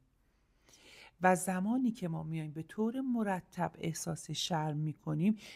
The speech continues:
یا کسی به ما احساس شرم می‌ده، در واقع به این هویت ما حمله می‌شه.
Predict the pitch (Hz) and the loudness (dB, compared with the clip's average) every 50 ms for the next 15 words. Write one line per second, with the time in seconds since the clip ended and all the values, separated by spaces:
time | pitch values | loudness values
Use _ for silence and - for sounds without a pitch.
0 | - - - 175 170 - - - 202 214 220 - - - 254 254 254 214 185 165 | -4 2 4 4 4 4 0 -2 0 0 0 0 2 4 4 4 4 2 2 2
1 | 160 151 160 160 143 - - - 160 151 - - 160 151 - - - 165 156 151 | 0 0 -2 -4 -6 -8 -8 -6 -6 -6 -6 -6 -8 -8 -8 -8 -6 -6 -6 -6
2 | 147 147 147 151 151 147 175 196 202 202 - - - - - _ - 190 185 180 | -6 -6 -6 -6 -6 -6 -4 -6 -6 -6 -10 -18 -20 -20 -14 _ -2 0 0 0
3 | 175 165 160 175 175 170 - 226 220 220 - 190 202 214 233 240 220 - - 196 | 0 -2 -4 -4 -6 -4 -2 -2 -2 0 0 0 2 2 2 2 0 0 2 2
4 | 196 185 165 170 180 175 170 180 220 247 254 254 - 220 190 202 208 202 202 - | 4 4 2 0 -2 -2 0 2 2 2 2 2 2 4 4 4 4 2 0 2
5 | 175 160 156 165 175 185 175 160 143 - - - - - - | 2 4 4 4 4 4 2 2 0 0 -2 -2 -2 -4 -4